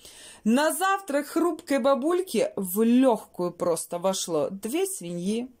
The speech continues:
курица, полутки, кусочек хлебушка в полпуда и огромный-преогромный листик свеклы. Все.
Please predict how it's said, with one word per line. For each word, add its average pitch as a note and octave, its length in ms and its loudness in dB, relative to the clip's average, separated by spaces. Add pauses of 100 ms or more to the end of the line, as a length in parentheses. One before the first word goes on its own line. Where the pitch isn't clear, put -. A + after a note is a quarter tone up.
курица, A#3 680 -4 (100)
полутки, G3 680 -4 (140)
кусочек - 480 -8
хлебушка A3+ 560 -4
в - 100 -12
полпуда A#3 720 -2 (560)
и C4 240 -2
огромный-преогромный A#3+ 1700 2
листик F3 460 -4
свеклы. E3 580 -6 (360)
Все. F#3+ 380 -4